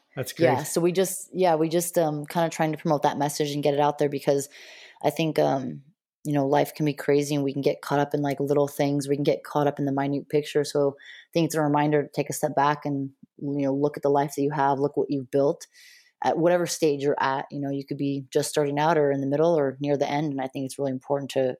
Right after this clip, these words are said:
Speaker 2: kinda remember that message. And it, it's tough because a lot of people are like, "Man, do you really drink wine every day?" And I'm like, "Yeah, I really do. Like, I'm not drinking a full bottle, but I'm drinking maybe a glass or two." Um, but I'm enjoying myself. And I think a big proponent of how I view life or how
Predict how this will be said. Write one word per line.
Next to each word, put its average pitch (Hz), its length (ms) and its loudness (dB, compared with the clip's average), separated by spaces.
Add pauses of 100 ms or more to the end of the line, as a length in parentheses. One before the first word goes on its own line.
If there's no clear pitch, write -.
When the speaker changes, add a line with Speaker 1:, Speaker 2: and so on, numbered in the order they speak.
Speaker 2:
kinda 139 140 -4
remember 135 280 -2
that 139 180 -2
message. 131 420 -6 (480)
And 156 80 2
it, 147 160 0
it's 165 240 2
tough 196 260 -2
because 151 520 0
a 151 40 2
lot 151 120 4
of 156 80 0
people 156 180 -2
are 151 80 2
like, 147 220 -2
"Man, 185 180 0
do 165 80 -2
you 156 180 -2
really 151 320 4
drink 160 360 -2
wine 156 280 2
every 160 200 -6
day?" 175 160 -2
And 180 100 -6
I'm 165 80 -8
like, 151 260 -6
"Yeah, 190 140 2
I 196 80 2
really 170 240 0
do. 175 220 0
Like, 156 160 0
I'm 160 60 0
not 156 120 2
drinking 175 240 2
a 165 40 0
full 147 180 0
bottle, 170 420 2
but 151 140 -2
I'm 147 140 -4
drinking 147 280 -8
maybe 147 200 -2
a 139 40 -4
glass 143 500 -2
or 143 60 -2
two." 151 380 0 (580)
Um, 143 460 -2
but 185 80 4
I'm 156 80 2
enjoying 160 240 2
myself. 147 300 0
And 156 100 2
I - 20 4
think 160 320 -2 (480)
a - 140 2
big 196 180 4
proponent 165 640 0 (140)
of 151 280 2
how - 340 0
I 156 180 2
view 143 300 0
life 160 280 2
or 156 40 -2
how 151 400 2